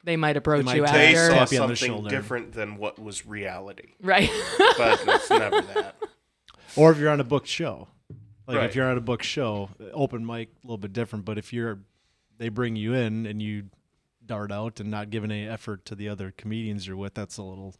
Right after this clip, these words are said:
Speaker 1: Mm-hmm.
Speaker 2: little disrespectful to not give 'em that time, especially when you, if you get to open for some bigger names that are doing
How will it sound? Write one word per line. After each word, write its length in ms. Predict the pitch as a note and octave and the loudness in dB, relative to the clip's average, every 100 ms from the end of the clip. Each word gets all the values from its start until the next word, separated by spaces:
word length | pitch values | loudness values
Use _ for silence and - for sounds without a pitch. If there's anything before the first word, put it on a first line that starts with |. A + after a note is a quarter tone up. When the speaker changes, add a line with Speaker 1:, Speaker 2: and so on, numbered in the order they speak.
| _ _ _ _ _ | _ _ _ _ _
Speaker 1:
Mm-hmm. 300 | F3+ E3 D#3+ D#3 | -10 -8 -8 -8
Speaker 2:
little 140 | D3 | -8
disrespectful 840 | G2+ G#2+ - A2 A2 G#2 - A2+ A#2 _ _ | -8 -10 -12 -16 -14 -14 -8 -8 -8 _ _
to 60 | G#2+ | -16
not 240 | G2 G2 | -14 -10
give 140 | A2 G2+ | -8 -4
'em 120 | G#2 | -4
that 200 | G#2 G#2+ | -4 -6
time, 300 | A2+ A2 B2 | -6 -6 -6
especially 380 | - F#3 F#3 F3 | 4 4 6 2
when 140 | D3+ | 2
you, 220 | C3+ B2+ - - - - | 0 0 -4 -18 -20 -12
if 100 | B2 | -6
you 100 | B2+ | -4
get 120 | B2 | -4
to 60 | C3 | -4
open 260 | A#2+ C3 A#2 | -4 -4 -8
for 360 | - A2+ A2+ - | -6 -6 -6 -10
some 460 | - A#2 A2+ G#2 _ _ _ _ _ _ _ | -10 -8 -8 -10 _ _ _ _ _ _ _
bigger 280 | C3 A#2+ A#2+ | -6 -4 -4
names 340 | A#2 A#2 A#2+ | -4 -4 -4
that 80 | A2+ | -6
are 140 | A2+ | -6
doing 580 | G#2 A#2+ A#2+ A2+ A2+ G#2+ | -6 -4 -4 -4 -6 -8